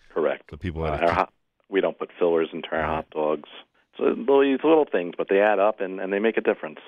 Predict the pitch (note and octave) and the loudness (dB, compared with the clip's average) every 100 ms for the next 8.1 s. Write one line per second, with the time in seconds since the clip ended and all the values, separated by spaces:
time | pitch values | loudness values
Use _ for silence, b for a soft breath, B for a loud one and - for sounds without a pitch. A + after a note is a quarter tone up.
0 | D#2+ D2 D2 D#2 F#2+ E2+ D#2 F2 D#2+ A2 | -10 -10 -10 -6 -4 -4 -6 -8 -8 -4
1 | F#2+ D#2+ F2+ F#2 D#2+ D#2 D#2+ D#2 D#2+ D#2+ | -4 -2 0 0 0 0 0 -2 -2 -4
2 | - E2 D#2 E2+ B B B D#3+ D3 D#3 | 0 -2 0 -2 B B B 4 4 2
3 | D#3 E3+ F#3 F3 - F3 E3 - E3 D#3 | 0 2 2 0 0 0 0 0 -2 0
4 | D#3+ D3+ D3+ D3+ G#2+ C#3 B2+ C#3+ D#3+ D3 | -2 0 2 0 2 2 2 0 -4 -2
5 | C3 C#3 - B2+ B2 B2 C3+ C#3 A#2+ A#2 | -2 -2 -2 -2 -2 0 -2 -2 -4 -2
6 | A2+ B2 A#2 A#2 A2 A#2 A#2 C3 B2+ C3+ | -2 0 -2 -2 0 2 0 0 -2 -2
7 | A#2 G2+ F#2 F2+ F2+ F2+ E2+ F2 F2+ F2 | -2 -4 -4 -2 -2 -2 -4 -4 -2 -2